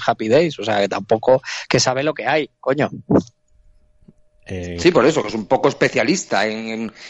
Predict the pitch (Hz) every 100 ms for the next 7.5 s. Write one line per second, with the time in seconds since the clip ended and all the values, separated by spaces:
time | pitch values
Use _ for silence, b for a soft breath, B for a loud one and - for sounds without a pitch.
0 | B 120 120 113 107 143 95 110 110 117
1 | 123 117 104 b b 123 170 196 196 180
2 | 135 95 80 - - 107 110 135 123 127
3 | 120 101 87 101 - 131 135 131 151 147
4 | 131 143 139 127 117 123 - - - -
5 | - - - - 110 98 104 - - 98
6 | - 110 87 _ - 113 117 113 120 110
7 | 107 98 - -